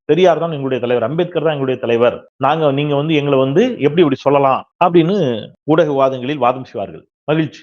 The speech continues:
ஆனா பெரியாரை இழிவுபடுத்தி இவ்வளவு நேரம் ஆச்சு. அம்பேத்கரை பற்றி அமித்ஷா அம்பேத்கரின் கண்ணியத்தை குறைக்கக்கூடிய விதத்தில், பாபா சாஹேப்பினுடைய கண்ணியத்தை குறைக்கக்கூடிய விதத்தில் அமித்ஷா ஒரு கருத்தை தெரிவித்த போதும் உங்களிடமிருந்து தான், விஜய்கிட்ட இருந்தும் சீமான்கிட்ட இருந்தும் கட்டக்கடைசி அறிக்கை வந்துச்சு. ஏன் அறிக்கை வரவில்லை என்று கேட்டு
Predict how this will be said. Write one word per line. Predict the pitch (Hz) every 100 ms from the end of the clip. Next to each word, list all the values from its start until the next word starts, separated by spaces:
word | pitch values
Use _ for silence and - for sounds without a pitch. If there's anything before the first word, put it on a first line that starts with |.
| _
ஆனா | - 214
பெரியாரை | 208 190 220 214 196
இழிவுபடுத்தி | 190 202 185 170
இவ்வளவு | 185 185 180
நேரம் | 190 180
ஆச்சு. | 170 175 175 _ - - -
அம்பேத்கரை | - 151 202 214 214 196
பற்றி | - 175 - 202 226 226 - _ -
அமித்ஷா | 165 196 - 208 202 208 - - _ 123
அம்பேத்கரின் | 170 202 196 202 190
கண்ணியத்தை | 165 151 185 190 190 180
குறைக்கக்கூடிய | 170 180 180 170 170
விதத்தில், | 160 165 - 196 196
பாபா | 156 160 185
சாஹேப்பினுடைய | 180 175 165 165 165 151
கண்ணியத்தை | 151 175 170 160
குறைக்கக்கூடிய | 160 165 170 156
விதத்தில் | 156 160 185
அமித்ஷா | 147 175 185
ஒரு | 175 151
கருத்தை | 151 170 175
தெரிவித்த | 165 165 170 156
போதும் | 170 214
உங்களிடமிருந்து | 160 165 175 175 165 175
தான், | 202 226 - - _
விஜய்கிட்ட | 131 175 202 190
இருந்தும் | 180 185 214
சீமான்கிட்ட | - 185 190 175
இருந்தும் | 180 208
கட்டக்கடைசி | 139 170 185 190 180
அறிக்கை | 156 151 139
வந்துச்சு. | 117 107 - -
ஏன் | 156 208
அறிக்கை | 180 175 175
வரவில்லை | 175 175 180 185
என்று | 175
கேட்டு | 156 170 165 - 247